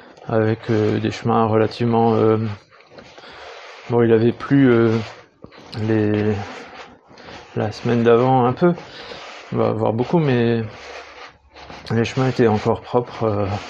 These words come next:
pas du tout boueux. C'était des chemins assez caillouteux par là, donc, euh, c'est, c'est pas, euh,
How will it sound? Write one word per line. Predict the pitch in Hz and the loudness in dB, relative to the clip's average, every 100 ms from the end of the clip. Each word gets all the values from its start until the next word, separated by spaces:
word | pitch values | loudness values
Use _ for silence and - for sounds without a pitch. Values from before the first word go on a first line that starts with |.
| - - | -12 -2
pas | 113 | 0
du | 113 | -2
tout | - 127 | -4 -2
boueux. | 120 117 123 131 - - - - | 0 2 2 0 -10 -18 -16 -16
C'était | - 120 113 | -8 -2 0
des | 110 | 0
chemins | - 120 113 | 0 0 0
assez | - 120 | -2 -4
caillouteux | 113 117 117 127 | -2 -2 -2 -2
par | 123 113 107 | 0 0 0
là, | 117 120 | 0 0
donc, | 110 110 117 | -2 -4 -4
euh, | 110 - - - - - - - - | -4 -8 -18 -18 -18 -18 -18 -18 -18
c'est, | - 117 117 110 | -10 -4 -2 -4
c'est | 110 110 - | -8 -8 0
pas, | 117 113 | 0 2
euh, | 110 107 107 | 0 0 -2